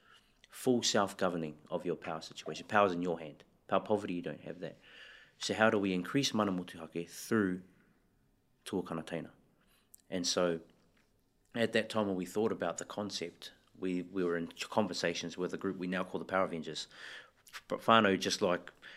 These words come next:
years of power experience, we thought, "This is what we wanna do. We don't wanna see power consumers anymore as a money-making opportunity, but how do we view them as whānau and treat them in that respect?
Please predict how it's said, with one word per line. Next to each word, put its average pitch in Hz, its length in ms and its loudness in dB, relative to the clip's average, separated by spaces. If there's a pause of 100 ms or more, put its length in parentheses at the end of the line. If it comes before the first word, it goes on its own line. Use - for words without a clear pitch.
(200)
years 120 320 8
of - 80 -2
power 104 260 8
experience, 101 500 2
we 92 80 -2
thought, 87 200 -2
"This 113 140 4
is 110 80 2
what - 140 0
we 101 80 0
wanna 90 200 -4
do. 78 180 -4 (460)
We 95 80 0
don't 104 120 4
wanna 107 140 2
see 101 260 0
power 95 280 -2
consumers 87 520 -4
anymore 85 380 -4
as 80 140 -6
a - 20 -14
money-making 87 580 0
opportunity, 80 560 -8 (560)
but 90 120 2
how 104 80 6
do 101 60 2
we 98 80 0
view 95 180 2
them 87 120 0
as 85 120 -4
whānau 95 280 4
and 80 100 -4
treat - 220 -8
them 80 140 -6
in 78 80 -10
that 78 160 -12
respect? - 460 -14